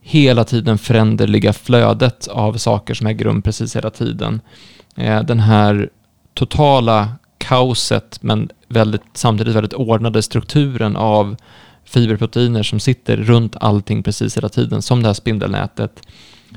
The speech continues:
Hur det här faktiskt går in i cellerna. Det var som du sa, Hans, i att, <clears throat> att när, när man rör i någon typ av fasciatråd någonstans så går det, det, det,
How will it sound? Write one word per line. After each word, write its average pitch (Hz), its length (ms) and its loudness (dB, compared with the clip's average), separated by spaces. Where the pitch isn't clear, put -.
Hur 120 540 0
det - 140 -6
här 117 220 2
faktiskt 113 340 -4
går 123 160 0
in 113 400 2
i 110 240 -4
cellerna. 113 640 0
Det - 80 -10
var 117 60 2
som 117 120 -2
du 113 120 0
sa, 110 160 0
Hans, 104 320 -2
i 101 320 -2
att, - 280 -6
<clears throat> 139 180 -10
att - 180 -8
när, 120 360 2
när 110 360 2
man 110 160 4
rör 127 500 4
i 117 360 2
någon 120 280 0
typ - 280 0
av 104 60 2
fasciatråd - 600 -2
någonstans 113 440 0
så - 80 -4
går 123 200 0
det, 107 200 2
det, 123 220 -6
det, 120 220 -2